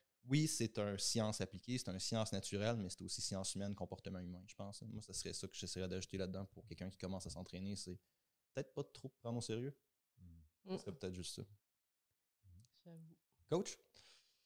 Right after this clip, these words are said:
Speaker 1: Qu'est-ce que,
Speaker 2: Ouais.
Speaker 1: qu'est-ce que tu dis à un coach qui commence ?
Speaker 2: Euh, je penserais que, je dirais que les, euh, les connaissances puis la soif d'apprendre, c'est extrêmement, extrêmement important, faire des formations, tout ça. Mais plus encore important, c'est de maîtriser ce que t'apprends,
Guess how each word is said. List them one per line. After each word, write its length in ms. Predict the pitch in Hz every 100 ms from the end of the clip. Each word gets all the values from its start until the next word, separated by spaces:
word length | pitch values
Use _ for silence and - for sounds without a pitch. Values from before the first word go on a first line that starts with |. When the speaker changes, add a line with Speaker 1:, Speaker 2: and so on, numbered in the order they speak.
| _ _ -
Speaker 1:
Qu'est-ce 140 | 104
que, 60 | 110
Speaker 2:
Ouais. 60 | 117 117
Speaker 1:
qu'est-ce 120 | 113
que 80 | -
tu 60 | 131
dis 20 |
à 60 | 120
un 80 |
coach 220 | 104 110 107
qui 80 |
commence ? 280 | - 104 101
Speaker 2:
Euh, 100 | 101
je 100 | 101
penserais 420 | - 110 101 135 127
que, 880 | - 107 101 98 98 98 104 98 104
je 60 |
dirais 280 | 95 98 113
que 140 | -
les, 260 | 101 90 87
euh, 160 | 85 90 107 - - _ _ _ _ _ _ _
les 80 | 107
connaissances 800 | 107 127 113 107 123 139 131 - -
puis 100 | 110
la 80 | 98
soif 300 | - 123 110
d'apprendre, 400 | 101 104 123 123
c'est 400 | - 95 92 - _ -
extrêmement, 480 | 104 - 107 107
extrêmement 340 | 110 - 104 104
important, 420 | 98 92 110 113
faire 160 | - 95
des 80 |
formations, 480 | 95 95 92 85 113
tout 100 | 104 -
ça. 140 | 131 139 - -
Mais 160 | 98
plus 420 | 92 - 139 143
encore 260 | 120 107 123
important, 460 | 113 95 92 123 123
c'est 320 | - 98 101 - - _ -
de 60 | 98
maîtriser 540 | 113 107 101 98 117
ce 80 | 104
que 80 | 98
t'apprends, 340 | 87 87 92